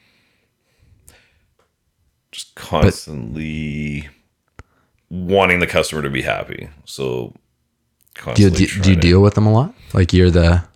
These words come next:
Speaker 1: Yeah, quite a bit.
Speaker 2: Yeah.
Speaker 1: So, um, you know, just kinda managing everybody that's in the office as well, making sure they're keeping them happy, that kind of thing. So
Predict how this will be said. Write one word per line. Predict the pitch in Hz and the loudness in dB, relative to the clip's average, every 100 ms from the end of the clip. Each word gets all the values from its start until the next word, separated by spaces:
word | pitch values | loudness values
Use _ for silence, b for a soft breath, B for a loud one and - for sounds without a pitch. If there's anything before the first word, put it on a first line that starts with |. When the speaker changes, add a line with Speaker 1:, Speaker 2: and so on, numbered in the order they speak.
| - | -8
Speaker 1:
Yeah, | 143 131 110 101 | 0 4 4 2
quite | - 113 | 2 2
a | 98 | 2
bit. | - - - - | 0 -4 -8 -2
Speaker 2:
Yeah. | 82 85 - - | 0 0 -4 -14
Speaker 1:
So, | - - 71 65 65 - _ _ _ - | -12 -4 -2 0 -2 -8 _ _ _ -12
um, | 58 60 62 58 62 - _ _ _ _ | -8 -6 -6 -8 -10 -16 _ _ _ _
you | - | -14
know, | 57 - b b b | -14 -16 b b b
just | - | -6
kinda | 139 101 | -2 0
managing | 87 82 80 76 | 2 2 0 0
everybody | 78 78 76 69 | 0 -2 -2 -4
that's | 65 67 65 - - - | -2 -4 -6 -12 -16 -8
in | 78 | -6
the | 69 | -4
office | 67 65 - 67 | -4 -6 -8 -16
as | 65 67 | -14 -8
well, | 64 64 | -4 -4
making | 67 67 67 | -6 -12 -12
sure | - 64 | -12 -12
they're | 58 62 67 | -10 -10 -10
keeping | - 60 64 | -12 -14 -14
them | 60 67 | -14 -14
happy, | 58 53 62 | -16 -14 -14
that | 50 50 | -12 -14
kind | - 50 | -16 -20
of | 55 | -20
thing. | 50 50 | -20 -18
So | - 50 50 | -18 -18 -20